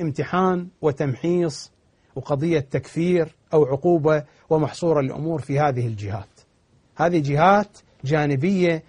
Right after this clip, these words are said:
من حكمة الفتنة. الفتنة قضية ملازمة للحياة الدنيوية، مثل ما الهواء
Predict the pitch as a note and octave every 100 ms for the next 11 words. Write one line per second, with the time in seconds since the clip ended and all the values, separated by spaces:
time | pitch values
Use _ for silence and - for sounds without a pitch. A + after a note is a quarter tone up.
0 | _ - D3 - F#3 D#3+ - A2+ - -
1 | G2 F#2+ _ _ _ _ C3+ B2+ A3 A3+
2 | G3+ F#3+ D#3+ D#3 D3+ G#3+ G3 E3+ C#3+ D#3+
3 | G#3 F3+ F#3+ E3 C#3+ - D3 D#3+ C#3 A#2+
4 | B2 A2+ G2+ G2 G#2 - _ _ _ _
5 | _ _ _ E3 G3+ B3 A#3 A3+ F#3+ C3
6 | E3 G3 F3+